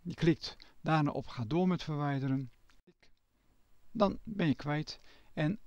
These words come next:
dan zou je alleen nog maar, het enige wat je kunt doen is je weer opnieuw aanmelden. En dan gaat het hele verhaal weer opnieuw van start. En als je dat wilt horen, dan moet je deze video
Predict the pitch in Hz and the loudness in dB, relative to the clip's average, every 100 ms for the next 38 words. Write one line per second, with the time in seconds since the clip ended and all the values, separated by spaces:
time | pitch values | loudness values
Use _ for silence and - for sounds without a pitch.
0 | - - - 147 139 147 131 139 - - | -12 -12 -4 -2 0 0 0 -2 -6 -4
1 | 120 151 180 170 139 139 139 - 147 - | 0 4 4 2 2 2 0 -2 -6 -4
2 | 147 143 131 123 - 117 120 120 151 147 | -2 -2 -2 -4 -2 0 2 0 0 2
3 | - - - - - - 139 120 117 117 | 4 2 -2 -14 -12 -2 2 4 2 0
4 | 107 110 123 127 - 131 143 135 131 123 | 0 0 0 -8 -4 0 2 2 2 2
5 | 123 - - - - - 170 160 143 139 | -2 -4 -18 -20 -20 -6 0 2 2 0
6 | 143 - - - 143 131 - 107 143 - | -2 -14 -16 -4 -2 -2 -2 0 0 -2
7 | 123 101 123 127 113 117 - 170 156 196 | -2 0 0 0 0 -2 0 0 4 4
8 | 190 147 - 143 143 - - - - - | 4 0 0 0 -2 -6 -14 -16 -20 -6
9 | - 165 185 - 127 127 147 - 131 - | 0 2 2 -2 -2 0 0 0 -4 -2
10 | 120 120 123 - 135 170 165 143 131 120 | -2 -2 -4 -4 0 2 4 4 4 2
11 | 120 - 123 113 123 139 | -2 -4 -4 -2 -2 -4